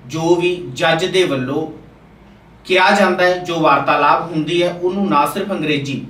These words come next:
ਸਗੋਂ ਪੰਜਾਬੀ ਦੇ ਵਿੱਚ ਤਰਜਮਾ ਕਰਕੇ, ਟਰਾਂਸਲੇਟ ਕਰਕੇ ਹਰਜਿੰਦਰ ਸਿੰਘ ਨੂੰ ਸਮਝਾਉਣ ਦੀ ਕੋਸ਼ਿਸ਼ ਕੀਤੀ ਜਾਂਦੀ ਹੈ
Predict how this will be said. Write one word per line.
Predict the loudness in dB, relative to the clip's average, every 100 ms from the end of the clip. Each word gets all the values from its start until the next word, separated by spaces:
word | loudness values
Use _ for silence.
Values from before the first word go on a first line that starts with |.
| -14
ਸਗੋਂ | -8 -4 -4
ਪੰਜਾਬੀ | -4 -4 -4 -4 -4 -6
ਦੇ | -6
ਵਿੱਚ | -6 -8
ਤਰਜਮਾ | -8 -4 -4 -4 -4 -4
ਕਰਕੇ, | -4 -6 -4 -6
ਟਰਾਂਸਲੇਟ | -4 -4 -4 -4 -4 -4 -2
ਕਰਕੇ | -4 -4 -6 -8 -8 -12 -6
ਹਰਜਿੰਦਰ | -4 -2 0 -2
ਸਿੰਘ | -2 -4
ਨੂੰ | -4
ਸਮਝਾਉਣ | -4 -8 -6 -6 -6
ਦੀ | -8 -10
ਕੋਸ਼ਿਸ਼ | -10 -10 -10 -12
ਕੀਤੀ | -12 -12 -8
ਜਾਂਦੀ | -6 -6 -4 -2
ਹੈ | -4 -6